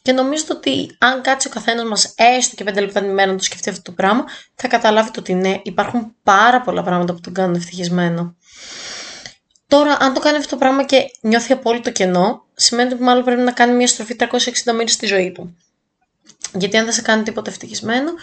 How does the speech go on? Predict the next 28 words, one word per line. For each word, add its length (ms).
σημαίνει 340
ότι 140
μάλλον 220
κάτι 200
κάνεις 300
λάθος. 720
Αλλά 180
και 100
αυτό 160
δεν 120
είναι 80
υποκειμενικό, 720
ρε 80
παιδιά. 540
Πώς 220
μπορείς 260
να 100
είσαι 340
σίγουρος 600
ότι 120
είσαι 120
ευτυχισμένος 460
στο 100
εκατό 240
τοις 140
εκατό; 520
Ρωτάω 520
εγώ. 180